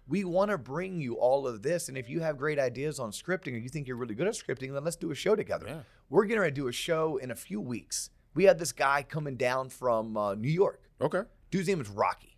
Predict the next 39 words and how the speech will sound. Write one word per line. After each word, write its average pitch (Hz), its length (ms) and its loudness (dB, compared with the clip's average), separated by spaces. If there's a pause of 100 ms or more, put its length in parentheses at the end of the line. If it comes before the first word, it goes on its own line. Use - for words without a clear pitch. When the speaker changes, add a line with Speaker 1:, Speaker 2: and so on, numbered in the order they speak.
(100)
Speaker 2:
Rocky. - 440 -4
Speaker 1:
Yeah, 131 180 6
Rocky. 107 440 2
Speaker 2:
Balboa. 90 560 -4 (220)
Speaker 1:
No. 117 320 4
Speaker 2:
Just - 160 -12
kidding. - 160 -18 (160)
Speaker 1:
No, 135 120 10
I - 60 6
can't 185 220 0
pronounce 131 260 -2
Rocky's 87 320 0
last 76 220 -8
name. 71 240 -14
It's 101 180 -4
Speaker 2:
Okay. 131 160 6
Speaker 1:
like 101 100 4
a - 160 -16
long 113 220 6
Italian 90 380 -2
name, 82 120 -6
and - 120 -4
I'm 101 80 -2
Speaker 2:
Okay. 98 80 2
Speaker 1:
gonna 92 100 2
butcher 98 320 2
it - 60 2
if - 60 0
I 95 100 6
try 101 240 2
to. 101 100 -2
Speaker 2:
<laughs> - 80 -10
Okay. 101 120 -2
Speaker 1:
So 104 120 8
I 107 160 6
apologize, 92 540 2
Rocky. 76 280 -8
Speaker 2:
All 92 120 4
right. 82 80 2